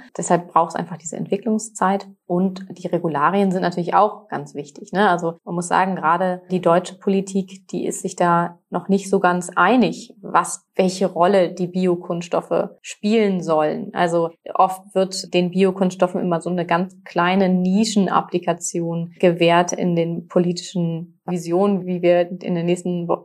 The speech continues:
Jahren wirtschaften wollen. Wird ganz viel auf Recycling gesetzt, aber die Sinnhaftigkeit der Biokunststoffe ist in dem deutschen Denken irgendwie noch nicht so ganz verstanden. <laughs> Ich glaub, die sind selber verwirrt von diesem Bio-basiert, Bio-abbaubar. Was gibt's da eigentlich? Was ist der Unterschied? <laughs>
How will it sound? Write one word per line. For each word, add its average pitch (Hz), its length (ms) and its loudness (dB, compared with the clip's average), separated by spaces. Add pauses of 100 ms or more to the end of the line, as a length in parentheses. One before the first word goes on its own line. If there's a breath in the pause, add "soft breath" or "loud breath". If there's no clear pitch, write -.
(120)
Jahren 175 340 2
wirtschaften 190 400 0
wollen. 180 240 4
Wird 185 100 -8
ganz 180 220 2
viel 202 120 0
auf 180 100 0
Recycling 185 560 0
gesetzt, 190 400 -2
aber 175 300 0 (160)
die 175 300 -4
Sinnhaftigkeit 185 880 2
der 170 60 0
Biokunststoffe 190 600 0
ist - 160 -4
in 175 120 -6
dem 165 100 -6
deutschen 180 420 0
Denken 180 300 2
irgendwie 190 180 2
noch 185 100 0
nicht 202 120 0
so 208 80 0
ganz 190 160 0
verstanden. 220 760 -2 (200)
<laughs> - 0 -
Ich - 240 -14
glaub, - 160 -4
die 196 160 -2 (200 loud breath)
sind 208 200 2
selber 202 300 6
verwirrt 196 400 2
von 190 160 -2
diesem 180 360 0
Bio-basiert, 208 800 0
Bio-abbaubar. 240 920 0 (120 loud breath)
Was 190 180 -4
gibt's - 220 -6
da 208 60 6
eigentlich? 190 280 2
Was 185 120 -2
ist 190 120 -2
der 175 100 4
Unterschied? 240 560 2
<laughs> - 560 -12